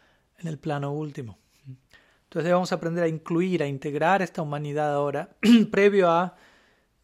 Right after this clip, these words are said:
la entrada exclusiva y específica en la meta última del lila.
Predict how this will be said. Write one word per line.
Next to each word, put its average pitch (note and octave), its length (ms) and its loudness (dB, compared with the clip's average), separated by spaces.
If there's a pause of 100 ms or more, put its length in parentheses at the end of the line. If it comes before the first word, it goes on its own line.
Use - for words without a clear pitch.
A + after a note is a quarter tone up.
(100)
la E3 100 -4
entrada F#3 400 0
exclusiva G3 760 -4
y F3 60 2
específica E3+ 800 -4
en D3+ 80 -6
la D3 80 -8
meta D3 300 -6
última C#3+ 400 -4
del C#3 180 -6
lila. D3 320 -6